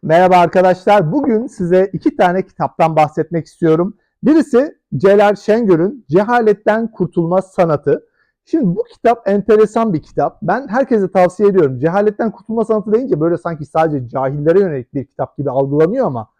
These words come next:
aslında Celalettin Şengör şöyle bir şey yapmış. Bence de çok akıllıca bir iş yapmış.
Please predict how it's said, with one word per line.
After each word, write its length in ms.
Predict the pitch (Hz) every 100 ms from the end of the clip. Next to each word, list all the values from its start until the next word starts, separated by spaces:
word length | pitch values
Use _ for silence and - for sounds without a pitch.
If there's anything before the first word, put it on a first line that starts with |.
| _ _ _
aslında 460 | - 349 381 240 160
Celalettin 460 | 220 247 240 254
Şengör 420 | 240 - 269 175
şöyle 360 | 190 - 359 247
bir 40 |
şey 120 | - 220
yapmış. 220 | 185 -
Bence 200 | 233 415
de 100 | 370
çok 200 | - 294
akıllıca 400 | 185 208 220 175
bir 60 | 123
iş 140 | 113
yapmış. 360 | 139 117 160 -